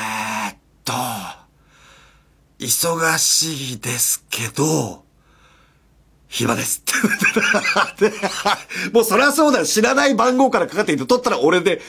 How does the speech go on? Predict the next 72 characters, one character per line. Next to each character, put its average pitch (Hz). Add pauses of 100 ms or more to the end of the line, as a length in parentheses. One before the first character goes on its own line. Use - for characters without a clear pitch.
飲 247
み 262
連 175
れ -
て 165
行 151
け 233
っ -
て 123
い -
う 120
話 127
だ 143
か 117
ら、 113
も 107 (200)
う -
嫌 202
だ 220
ろ 240
う、 214
そ 208
り 196
ゃ。 190 (760)
嫌 208
だ 208
っ -
た 208
だ 196
ろ 220
う 214
と 127
思 151
う -
の。 117 (600)
で、 156
「え、 175
ど 233
ん 277
な 254
ス -
ケ 156
ジ 127
ュ 151
ー -
ル 139
な 123
の？」 104
っ -
て 107
言 -
っ -
た 98
ら、 -
「え -
っ -
と、 139
九 -
時 262
ま 151
で 101 (140)
仕 -
事 147
な 143
ん 127
で 95
す -
よ」、 76
つ -
っ -
て。 - (360)
で、 117